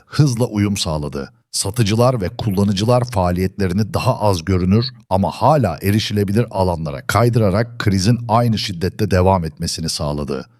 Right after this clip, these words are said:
Sadece artık tek bir noktada toplanmamıştı. Doğrudan etkilenenler için bu temizlik yalnızca göstermelik bir çaba gibi geldi. Yetkililerin sorunun merkezindeki sistemsel meselelere eğilmeden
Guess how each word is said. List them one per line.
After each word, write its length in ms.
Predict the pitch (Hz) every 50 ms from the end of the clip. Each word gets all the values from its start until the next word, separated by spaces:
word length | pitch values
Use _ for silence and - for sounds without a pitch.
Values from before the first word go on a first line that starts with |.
| _ -
Sadece 520 | - - - 117 123 127 110 101 85 87 -
artık 460 | - 98 98 - - - 73 - -
tek 280 | - 120 131 117 120
bir 180 | 107 98 82 78
noktada 440 | 82 80 76 - - 90 82 120 120
toplanmamıştı. 920 | - 95 80 - - 104 92 85 78 73 67 65 - - - - 67 64 - _ _ -
Doğrudan 460 | - 90 90 92 98 104 92 123 131 - -
etkilenenler 720 | 98 101 - - 117 104 98 101 101 98 101 107 123 107
için 380 | 90 - - 78 71 - -
bu 120 | 117 127 123
temizlik 640 | - 127 120 117 110 98 95 120 120 117 - - - - -
yalnızca 500 | - 104 104 131 123 110 95 87 76 80
göstermelik 760 | 76 78 98 98 95 - - 110 104 101 101 104 120 120 -
bir 100 | 107 113
çaba 340 | 110 - - - 85 78 92
gibi 240 | 82 73 76 80 76
geldi. 480 | 80 80 73 69 65 - 69 64 - _ _ _ _ _ _ _ _ _ _ _ -
Yetkililerin 800 | 92 92 95 - - - 113 101 98 98 95 95 110 117 123 - - - -
sorunun 480 | - - - 107 95 95 101 107 120 127
merkezindeki 760 | 123 107 90 90 90 - 98 90 80 85 87 85 82 - 92
sistemsel 640 | - - 95 - - - 92 95 92 - 110 104 104
meselelere 680 | 95 87 90 - - 95 92 90 87 85 78 - - -
eğilmeden 720 | 87 90 95 104 107 92 90 82 76 90 90 104 104 104